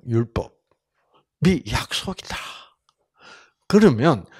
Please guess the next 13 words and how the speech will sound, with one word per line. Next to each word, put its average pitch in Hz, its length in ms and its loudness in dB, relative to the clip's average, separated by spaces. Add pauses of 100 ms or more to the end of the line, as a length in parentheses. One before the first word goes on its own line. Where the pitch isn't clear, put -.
(200)
하나님이 147 840 2
약속을 - 540 -4
했어. - 420 -10 (1700)
하나님이 240 680 2
약속을 165 560 -4
했다면 123 720 -6 (280)
하나님이 131 800 6
어떻게 131 300 2
해야 147 120 6
돼요? 101 320 2 (1300)
그 160 180 -4
약속을 143 480 -8
지켜야지. - 760 -8